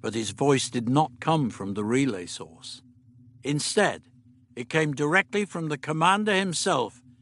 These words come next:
as he strode into the control room. "For as you can see,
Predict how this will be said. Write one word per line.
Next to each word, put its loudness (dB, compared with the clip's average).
as -2
he 0
strode 0
into -6
the -8
control -2
room. -12
"For 2
as 2
you -2
can -2
see, -4